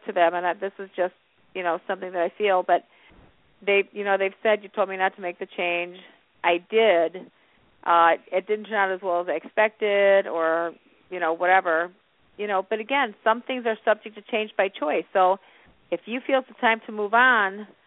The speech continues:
then move forward and make those changes. Um, you know, Gina, with this time, we really have to, you know, the show has closed. I just wanna say thank you so much, Gina, for joining us. I love talking to you. I love hearing about the Poor Farm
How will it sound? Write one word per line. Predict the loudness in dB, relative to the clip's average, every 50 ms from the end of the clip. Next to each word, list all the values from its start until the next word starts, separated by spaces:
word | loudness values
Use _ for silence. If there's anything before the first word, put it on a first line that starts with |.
| _ _ _ _ _ _ _
then | -2 -2 -2 -2
move | -4 -6 -6 -4 -2
forward | 0 0 0 0 -2
and | -4 -6
make | -8 -8 -8 -8
those | -8 -10 -10 -8 -6
changes. | -4 -4 -4 -4 -6 -8 -8 -8 -10 -14 -16 -18 -18 -18 -20 -20 -20 _ _ _ _ _ _ _ _ _ _ _ _ _ _ _ _ 2
Um, | 4 6 6 6 4 2 0 -2 -8 -16 -16
you | -10 -4 -2
know, | -2 -2 -2
Gina, | -4 -6 -4 -2 -2 -2 -4 -6 -8
with | -8 -10 -8 _
this | -12 -14 -10 -6 -2
time, | 0 0 0 -2 -4 -8 -10 -10
we | -10 -10 -8
really | -6 -4 -4 -4 -4 -4 -4
have | -4 -4 -4 -4 _ -4
to, | -2 0 2 2 0 -2 -4 _ _ -18
you | -14 -12 -8
know, | -8 -8 -8
the | -8 -10 -12 -6
show | -4 -2 -2 -2
has | -4 -8 -10
closed. | -10 -6 -6 -4 -4 -4 -6 -6 -10 -12 _ _ _ _ _ _ _ _ _ _ -4
I | -4
just | -4 -6 -8 -8
wanna | -8 -6 -6
say | -6 -6 -6 -6
thank | -6 -8 -8 -10 -12
you | -14 -16 -16 _ _ _ -2
so | 0 0 0 -2
much, | -4 -6 -8 -8 _ -14
Gina, | -12 -12 -12 -10
for | -10 -12 -10
joining | -10 -10 -10 -10 -10 -8 -6
us. | -6 -6 -6 -6 -8
I | -6 -6 -4
love | -2 -2 -4 -4 -6 -6
talking | -6 -6 -6 -6 -8 -14 -18
to | -16 -12 -10
you. | -8 -8
I | -6
love | -6 -6 -8 -8 -8
hearing | -12 -12 -12 -8
about | -6 -6 -6 -6
the | -8
Poor | -10 -8 -6 -6 -6 -4 _
Farm | -2 -2 -2 -2 -4 -6 -10